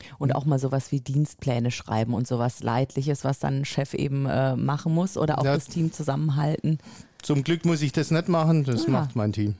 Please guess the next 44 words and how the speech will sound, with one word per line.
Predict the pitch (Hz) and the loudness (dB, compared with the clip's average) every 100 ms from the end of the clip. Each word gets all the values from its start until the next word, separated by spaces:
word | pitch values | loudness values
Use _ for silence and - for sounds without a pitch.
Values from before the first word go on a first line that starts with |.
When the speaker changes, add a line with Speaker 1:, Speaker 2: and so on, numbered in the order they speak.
| - | 0
Speaker 2:
Hm. | 123 | 2
Speaker 1:
Ach, | 127 - | 2 0
sehr | - 165 277 | -2 0 2
gut. | 240 170 | 2 2
Ja, | 175 151 | 2 0
Speaker 2:
Ich, | |
Speaker 1:
alles | 180 226 | 0 0
schön | - 220 | 2 2
Speaker 2:
hm, | 220 | 2
Speaker 1:
delegiert. | 208 165 247 160 147 - 147 - | 2 0 0 0 -2 -6 -14 -8
Speaker 2:
ja. | 127 123 - _ | -2 -2 -4 _
Speaker 1:
Hervorragend. | 170 160 165 143 127 123 120 - - - | -4 0 -2 0 0 -2 -4 -6 -12 -10
Wie | 156 226 | -2 0
kommt | - 247 247 | 2 2 2
es, | 233 | 0
dass | 175 196 | 0 0
du | 196 | 0
dich | 190 - | -4 -4
so | - 202 | -4 -4
für | - 185 | -2 -2
dieses | 175 175 - | 0 -2 -4
Thema | 185 180 170 | 0 2 2
interessierst? | - 151 147 - 143 113 117 | 0 0 -2 -2 0 0 0
Also | - 139 | -2 0
ist | - 196 220 | -2 -2 -4
es | 208 | -4
irgendwann | - 190 190 170 170 | 0 2 2 2 2
einfach | 165 160 160 120 | 2 0 0 -2
entstanden, | 143 - - 123 160 - 220 220 - - - - | -2 -4 -2 0 2 2 2 2 0 -14 -12 -2
ähm, | 165 165 | 0 2
oder | - 160 156 | 2 2 0
gab | 151 156 - | 0 0 -2
es | 160 | -2
einen | 165 | 0
Moment | 156 151 156 | 2 2 2
in | 151 | 2
deinem | 147 | 2
Leben, | 143 143 143 | 2 0 0
wo | |
du | 143 | 0
gesagt | 139 135 139 147 | 0 0 -2 -4
hast, | - | 0
„Nee, | 190 160 - | 2 2 0
ich | - - - - | -4 -6 -10 -14